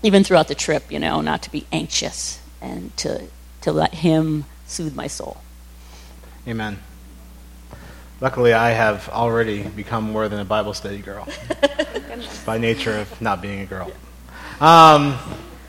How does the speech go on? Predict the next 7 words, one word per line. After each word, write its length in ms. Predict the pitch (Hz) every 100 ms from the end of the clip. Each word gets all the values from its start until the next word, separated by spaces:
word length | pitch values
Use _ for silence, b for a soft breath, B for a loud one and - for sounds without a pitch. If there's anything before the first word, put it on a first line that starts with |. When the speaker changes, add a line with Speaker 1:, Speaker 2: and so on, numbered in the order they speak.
| - - - - - - - - - - - - - 113 - 269 - - - - - - - - - B B B B B -
Speaker 2:
so 120 | 165
now 160 | 190 226
that 100 | 202
you're 100 | 147
back, 540 | 165 208 110 127 -
I'm 100 | 135
curious, 680 | - 123 113 143 - -